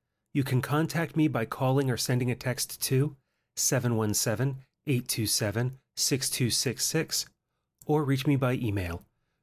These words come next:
show at the permaculture podcast dot com. This is the Permaculture Podcast. I'm Scott Mann. My longest running hobby,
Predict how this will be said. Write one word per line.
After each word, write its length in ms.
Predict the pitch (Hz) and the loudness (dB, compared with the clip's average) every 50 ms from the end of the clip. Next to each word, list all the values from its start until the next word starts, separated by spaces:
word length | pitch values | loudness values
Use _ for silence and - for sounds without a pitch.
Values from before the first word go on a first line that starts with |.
| - | -6
show 380 | - - - - 135 123 123 123 | -4 -2 2 2 2 2 0 0
at 280 | - 143 127 131 131 131 | -2 -2 -2 -2 -2 -4
the 80 | 135 | -6
permaculture 600 | 131 - 131 131 127 131 127 123 117 - 143 143 | -4 -2 -2 0 0 0 0 -2 -2 0 -2 -2
podcast 680 | 135 - - 117 107 107 - - 120 113 107 - - - - - | -2 -2 -4 -4 -4 -4 -4 -4 -4 -2 -4 -4 -8 -10 -8 -6
dot 240 | 117 101 101 - | -4 -4 -4 -6
com. 320 | - - 113 95 87 82 - - _ _ _ _ _ _ _ _ _ _ _ _ _ _ _ _ _ _ _ _ _ _ _ - | -8 -6 -4 -4 -6 -6 -10 -14 _ _ _ _ _ _ _ _ _ _ _ _ _ _ _ _ _ _ _ _ _ _ _ -2
This 320 | 117 127 135 143 139 - | 2 2 2 4 2 0
is 140 | 139 117 - | 0 -2 -4
the 60 | - | -4
Permaculture 520 | - - 123 110 104 - 117 104 - 104 | -6 -4 -4 -4 -2 -2 -4 -4 -4 -6
Podcast. 760 | - - 139 143 143 139 135 - 143 139 131 127 131 - - - _ _ _ _ _ _ _ _ _ _ _ _ _ | -6 -4 -2 -2 -2 -2 -2 -2 0 0 0 0 -2 -4 -6 -10 _ _ _ _ _ _ _ _ _ _ _ _ _
I'm 240 | - 120 104 101 107 | -4 -2 0 0 0
Scott 380 | 104 - - - 110 98 104 - | 0 -2 -2 -2 -4 -4 -4 -4
Mann. 320 | 117 98 90 87 80 78 - _ _ _ _ _ _ _ _ _ _ _ _ _ _ _ _ _ _ _ _ _ _ _ _ _ _ _ _ _ _ _ | -4 -4 -4 -4 -8 -10 -14 _ _ _ _ _ _ _ _ _ _ _ _ _ _ _ _ _ _ _ _ _ _ _ _ _ _ _ _ _ _ _
My 120 | - 151 151 | -2 0 2
longest 400 | 160 165 180 190 202 196 - - | 2 2 2 2 2 0 0 0
running 220 | 160 151 139 127 | 0 2 2 2
hobby, 420 | - - 113 104 95 90 92 80 | 2 0 0 -2 -2 -4 -6 -8